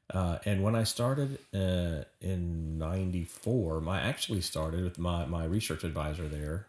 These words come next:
in, in the pharmacology department was, uh, studying opioids and those, how those receptors work. And the field of cannabinoids is really just starting to take off.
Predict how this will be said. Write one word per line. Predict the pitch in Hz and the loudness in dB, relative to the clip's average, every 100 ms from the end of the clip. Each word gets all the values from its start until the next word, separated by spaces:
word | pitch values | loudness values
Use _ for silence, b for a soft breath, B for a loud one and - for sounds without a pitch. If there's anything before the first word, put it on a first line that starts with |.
| - | -6
in, | 85 - | -6 -4
in | 87 | -6
the | 78 | -4
pharmacology | - 78 - - 69 | -4 -6 -6 -10 -8
department | 65 - - - - - b b b b b | -6 -4 -2 -2 -4 -18 b b b b b
was, | 87 90 85 - | -2 0 0 0
uh, | 92 87 82 78 80 | 2 4 4 0 -2
studying | - - 101 92 87 85 90 - | -4 0 2 4 2 0 -4 -2
opioids | 107 127 107 95 87 90 98 - - - _ - | 2 2 2 2 2 2 0 -4 -6 -12 _ -10
and | - 90 82 80 | -2 0 0 0
those, | 92 107 | 0 0
how | - 98 | -2 -2
those | 95 117 110 | 0 0 0
receptors | 92 85 - 82 | -2 -4 -4 -8
work. | 71 73 92 - - | -6 -6 -6 -8 -6
And | 90 90 87 87 - - | -2 -2 -2 -4 -8 -8
the | |
field | - 127 131 | -6 -4 -4
of | 107 | -4
cannabinoids | - 113 131 107 85 82 | -4 -2 -2 -2 -2 -4
is | 82 | -4
really | 85 95 82 | -4 -2 -2
just | 82 90 | -4 -6
starting | - 87 82 | -4 -4 -4
to | 76 | -6
take | - - - | -8 -8 -8
off. | - - - | -10 -10 -12